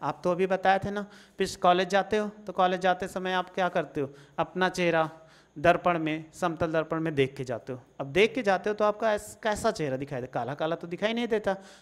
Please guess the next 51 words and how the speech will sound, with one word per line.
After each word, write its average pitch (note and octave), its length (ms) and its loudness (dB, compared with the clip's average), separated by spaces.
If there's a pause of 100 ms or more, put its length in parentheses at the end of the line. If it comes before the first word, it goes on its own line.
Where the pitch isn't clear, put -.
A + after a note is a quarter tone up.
(140)
आप G3+ 300 6
जिस G3 200 -6
रंग G3 220 2
रूप G#3 260 -4
में A3 120 -4
होते F3+ 300 0
हो, B2+ 200 2
यानी D3+ 200 -4
जिस F#3+ 200 -8
कलर F#3+ 220 0
का E3 140 -4
कपड़ा F3+ 320 4
पहने D#3+ 300 -2
रहते D#3 240 -2
हो, F3 60 -6 (340)
जिस A#3 180 2
रंग F#3 200 0
रूप F3 200 -2
में E3+ 120 0
आप D3+ 220 -2
होते D#3 280 2
हो, G3 60 -2 (300)
उसी B3 260 6
के A3 140 2
समान F#3 340 2
आप E3+ 280 2
क्या A#3+ 100 2
होते G3 200 -2
हैं, - 140 -14
दर्पण D#3 340 2
में C4+ 160 0 (200)
दिखाई D3 340 4
देते C#3+ 280 2
हैं। C#3 220 -12
तो F3+ 80 -12
वही G3 260 -2
इसमें G#3+ 260 -4
कह E3+ 180 2
रहा D#3 160 2
है G#3+ 140 -2 (440)
कि B3 300 2 (240)
दर्पण G3+ 420 6
के B3+ 120 -2
किसी A#3 300 -4
वस्तु A3 340 2 (260)
को A#3 140 8
जैसे F#3 500 4
कि B3+ 140 -2
तैसा F#3 400 2 (200)
दिखाया D#3+ 440 8 (540)
तो A#3 100 10